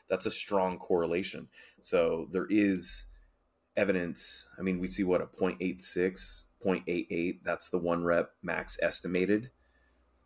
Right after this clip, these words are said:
Okay. V one load is point eight seven three. And again, I mean, correlations don't necessarily mean that, it means there's an impact that this stuff is having, but it doesn't mean it's the, uh, direct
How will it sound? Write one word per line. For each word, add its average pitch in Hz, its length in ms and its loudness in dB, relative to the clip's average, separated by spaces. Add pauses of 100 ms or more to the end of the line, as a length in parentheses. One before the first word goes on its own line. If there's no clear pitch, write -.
Okay. 85 400 0 (800)
V 101 220 2
one 90 360 2
load 90 440 6
is 85 360 -4
point 90 260 -2
eight 85 200 -2
seven 82 260 -4
three. 90 380 -2 (640)
And 139 100 4
again, 135 300 4
I 104 40 0
mean, 101 300 -2
correlations 101 920 0
don't 95 360 0
necessarily 92 480 -2
mean 90 260 -4
that, 87 180 -4 (560)
it 95 80 -8
means 120 180 2
there's 95 160 0
an 95 120 -2
impact 107 680 -2 (120)
that 98 160 -2
this 101 120 -4
stuff - 200 0
is 85 80 -8
having, 110 420 -2
but 87 120 -8
it 82 100 -16
doesn't 90 260 2
mean 87 220 0
it's - 320 -2
the, 85 480 -4 (560)
uh, 78 360 -2 (260)
direct 98 720 4